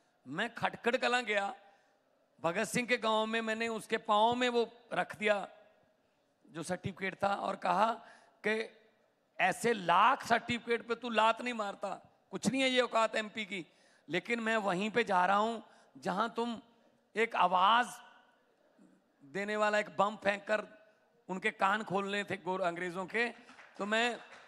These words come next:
आपकी पीले रंग की पगड़ी पहनूंगा, मैं जुबान के बम वहां पे चलाऊंगा ताकि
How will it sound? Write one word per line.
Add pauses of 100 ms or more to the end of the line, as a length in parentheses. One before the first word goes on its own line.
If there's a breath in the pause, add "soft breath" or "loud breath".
(540)
आपकी
पीले
रंग
की
पगड़ी
पहनूंगा,
मैं
जुबान
के
बम (140)
वहां
पे (280)
चलाऊंगा
ताकि